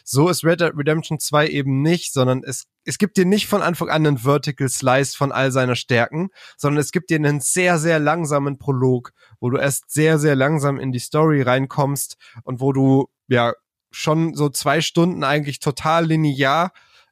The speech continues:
äh, beschäftigt bist, erstmal bevor du überhaupt das erste Mal in die Open World reinkommst, wo das Spiel überhaupt erst seine Stärken entfesseln kann. Ähm, aber wenn du in dieser Open World bist und wenn du dann ein bisschen mit der rumexperimentierst,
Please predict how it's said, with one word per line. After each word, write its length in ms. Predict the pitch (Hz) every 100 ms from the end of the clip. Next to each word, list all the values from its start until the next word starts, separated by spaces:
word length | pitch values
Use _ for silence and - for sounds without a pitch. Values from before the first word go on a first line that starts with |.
| _
äh, 220 | 143 135
beschäftigt 640 | 127 135 165 180 - 143 -
bist, 220 | 135 -
erstmal 340 | 135 135 156
bevor 300 | 135 127 160
du 60 | 160
überhaupt 240 | 147 156
das 140 | 131 -
erste 340 | 156 156 151
Mal 280 | 143 143 147
in 160 | 147
die 160 | 135 139
Open 320 | 147 131 135
World 340 | 123 143 175 127
reinkommst, 640 | 135 143 147 139 131 -
wo 100 | 139
das 160 | 139 127
Spiel 260 | - 160
überhaupt 380 | 147 123 135 -
erst 340 | 139 135 - - - - _
seine 340 | 131 139 139
Stärken 520 | - 139 143 - 139
entfesseln 760 | 143 127 120 - 196 - 127 117
kann. 380 | - 110 120 151 _ _ _ _ -
Ähm, 480 | 131 123 123 123 _ _ _ _ _ _
aber 240 | 135 135
wenn 160 | 127 185
du 80 | 190
in 80 | 165
dieser 240 | 147 151
Open 280 | 160 156 139
World 240 | 143 143
bist 280 | 160 180 -
und 100 | 139
wenn 140 | 135
du 60 | 147
dann 180 | 139 139
ein 60 |
bisschen 280 | 131 147 147
mit 160 | 135 131
der 80 | 123
rumexperimentierst, 1200 | 120 190 - - - 139 139 135 - 151 143